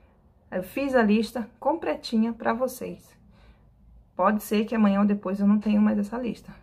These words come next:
Pode ser que eu não faço mais, que tiro ela. E pode ser que continue, né? Mas eu, a partir de hoje, eu vou colocar uma coisa na minha cabeça. Não vou mais importar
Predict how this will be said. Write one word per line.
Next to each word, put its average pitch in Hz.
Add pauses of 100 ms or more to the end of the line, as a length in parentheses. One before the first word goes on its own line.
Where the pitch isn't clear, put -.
(880)
Pode 165
ser - (380)
que -
eu 185
não 180
faço 180
mais, 160
que - (140)
tiro 185
ela. 180 (560)
E 262
pode 277
ser 269
que 254
continue, 214 (480)
né? 196 (360)
Mas 214
eu, 214
a 214
partir 208
de 208
hoje, 202
eu 202
vou 202
colocar 202
uma 196
coisa 196
na 190
minha 190
cabeça. 185
Não 214
vou 247
mais 233
importar 202